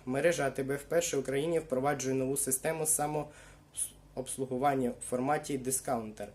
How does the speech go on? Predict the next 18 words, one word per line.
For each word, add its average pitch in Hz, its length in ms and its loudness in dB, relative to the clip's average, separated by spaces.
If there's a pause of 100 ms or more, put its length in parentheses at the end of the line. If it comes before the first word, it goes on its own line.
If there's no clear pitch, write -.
(340)
Крамниця 143 800 0
з 175 40 0
широким 139 680 -2
асорти-, 120 500 -4
асортиментом 127 880 -2
товарів, 156 480 0 (240)
гуртовими 147 800 -2
цінами. 104 420 -4 (640)
Тисяча - 380 0
дев'ятсот 147 360 2
дев'яносто 143 400 0
третього 131 460 2
року 160 320 2 (160)
відкрито 135 420 -2
шість 131 320 -2
гастрономів 131 520 0
фірми 139 320 0 (120)
Агротехбізнес 131 1080 -2